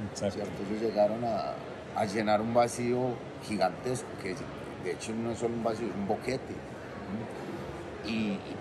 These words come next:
Speaker 2: pongámonos cada vez, o sea, es que cada vez se, se vuelve más jodido, porque durante mucho tiempo eso estuvo en contraposición con que entonces si usted estudiaba se volvía alguien,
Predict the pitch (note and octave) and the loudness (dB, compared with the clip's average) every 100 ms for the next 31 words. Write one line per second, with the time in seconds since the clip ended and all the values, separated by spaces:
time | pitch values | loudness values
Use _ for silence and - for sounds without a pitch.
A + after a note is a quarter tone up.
0 | A2 G#2 G#2+ A#2 C#3 B2+ - - A2+ A#2+ | -4 6 6 8 6 4 0 4 8 8
1 | C#3 C3+ - - - - C3+ B2+ C#3 D3 | 8 4 0 -6 -4 2 2 2 4 8
2 | D3 D3 C#3+ - C#3+ B2+ - A2 A2 A#2 | 10 8 4 2 0 -2 -2 0 0 0
3 | C3+ C3+ B2+ C3 D3 C#3+ G2 - - - | 0 0 2 2 2 2 0 -4 -8 -8
4 | - - - G#2 - A2 G#2+ G#2 A#2 G#2 | -8 -4 -2 0 4 6 6 2 0 -2
5 | G2+ A#2+ C3+ B2+ B2+ C3+ - - - - | 0 -2 0 0 2 0 -2 -6 -8 -2
6 | - A#2+ C3 A#2+ - C3+ C3+ - - - | 2 2 2 0 2 2 2 -2 -6 -8
7 | - A2 G#2+ A2 G#2+ G#2 - G#2 G2+ F#2+ | -6 -4 -2 -2 2 4 4 0 -2 -4
8 | G2 G2+ A#2+ A2 G2 A2 A2 A2+ - F#2+ | -4 -2 -2 -2 -2 -2 0 -2 -4 -4
9 | - B2 A#2 A2+ A#2+ A2+ F#2 F2+ F2 F#2+ | 0 2 6 8 8 6 2 0 2 6
10 | A#2 A#2 A#2+ | 6 4 -2